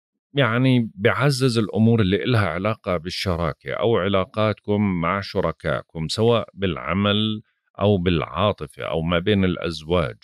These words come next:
أو مصالحات أو تفاوض أو اقتراحات جديدة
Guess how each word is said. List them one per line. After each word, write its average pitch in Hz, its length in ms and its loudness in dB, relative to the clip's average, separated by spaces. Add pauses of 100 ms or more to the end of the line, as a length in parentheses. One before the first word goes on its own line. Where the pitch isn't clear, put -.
(140)
أو 98 140 2
مصالحات 85 1000 -2
أو 113 240 -2
تفاوض 76 800 -6
أو 113 480 0 (360)
اقتراحات 104 840 -2
جديدة 78 800 -2